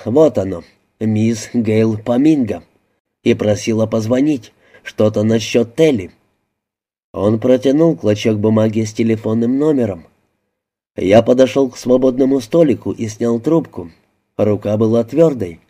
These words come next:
чего нельзя было сказать о сердце. «Западная школа изобразительных искусств. Чем могу служить?» «Мисс Поминго». Мисс Поминго позвали.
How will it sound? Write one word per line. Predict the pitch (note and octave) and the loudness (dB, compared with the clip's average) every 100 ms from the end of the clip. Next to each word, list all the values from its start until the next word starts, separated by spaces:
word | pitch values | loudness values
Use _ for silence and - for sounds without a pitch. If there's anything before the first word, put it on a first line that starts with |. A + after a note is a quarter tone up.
| _ | _
чего | - B2+ F#2+ | -4 0 0
нельзя | G2+ G2 F2+ G2+ G2+ | -2 -6 -4 -4 -2
было | G#2 G#2+ | -2 -4
сказать | G#2+ A#2 G#2 G2 G2 | -6 -6 -6 -6 -8
о | - B2 | -8 -8
сердце. | - D3+ A#2 - G2+ _ _ _ _ _ _ _ _ _ _ _ _ _ _ - | -4 -4 -4 -14 -18 _ _ _ _ _ _ _ _ _ _ _ _ _ _ -6
«Западная | B2 A2+ A#2 B2+ C3 C3+ C3+ | -2 4 4 4 0 2 0
школа | B2+ - G3 D#3 A2+ | 0 0 0 2 0
изобразительных | A2 A#2+ A2+ A2 A#2 A#2 A#2+ B2 B2 B2 | -2 -2 0 2 0 0 0 0 0 -2
искусств. | B2+ C3+ - F3+ E3 - _ _ _ - | -4 -6 -2 -2 -2 -10 _ _ _ -10
Чем | - A2 | -2 0
могу | G#2+ A2+ A2+ A#2+ | 2 -2 -2 -4
служить?» | A2+ C3 C3 E3+ E3+ _ _ _ _ _ _ _ _ _ _ - | -4 -6 -2 -4 -6 _ _ _ _ _ _ _ _ _ _ -10
«Мисс | G2 G2+ A2 G#2+ | -4 0 0 0
Поминго». | A2+ A#2+ D3 D3 G#2+ F#2 - _ _ _ _ _ - | 0 2 2 2 -2 -6 -10 _ _ _ _ _ -8
Мисс | G2 G2+ G2 | -2 -2 -2
Поминго | - G#2 G#2 G#2 G#2 | -4 -2 0 0 -2
позвали. | G#2 A2 A#2+ C#3+ B2+ G2 | -2 -2 0 0 0 -6